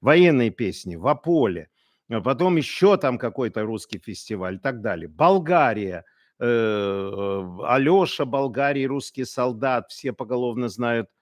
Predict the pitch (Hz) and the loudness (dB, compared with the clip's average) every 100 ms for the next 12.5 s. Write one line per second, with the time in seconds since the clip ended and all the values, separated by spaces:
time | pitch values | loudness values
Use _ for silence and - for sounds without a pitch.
0 | _ _ 123 131 - 123 113 113 120 - | _ _ -4 -4 -4 -4 -4 -4 -8 -6
1 | 110 - 101 107 107 104 110 101 98 95 | -8 -8 -8 -6 -6 -6 -6 -4 -4 -6
2 | _ _ - 127 131 127 135 107 95 - | _ _ -6 -2 -2 0 0 0 -2 0
3 | 185 131 139 - 147 226 165 92 120 135 | 0 0 -2 -2 -2 0 0 -2 -4 -2
4 | 196 175 139 120 156 160 156 190 196 160 | 0 0 -2 0 0 0 -4 -2 -2 0
5 | 147 170 165 131 127 120 120 98 _ _ | -2 0 0 -2 -4 -2 -4 -4 _ _
6 | _ _ _ _ _ _ 139 131 180 170 | _ _ _ _ _ _ -8 -4 -2 0
7 | 156 156 131 131 117 123 127 135 139 127 | 0 0 0 -4 -4 -6 -4 -4 -6 -4
8 | 120 117 _ _ _ _ _ _ - - | -4 -6 _ _ _ _ _ _ -16 -8
9 | 127 135 110 143 135 120 120 165 190 208 | -6 -6 -4 -2 0 -2 -2 2 4 4
10 | 151 98 - 113 117 120 101 104 127 123 | 2 0 -4 -2 0 0 -2 0 2 2
11 | 117 110 107 101 - - - - 107 98 | 2 0 -2 -4 -8 -18 -20 -20 -20 -8
12 | 120 120 117 104 | 0 2 2 0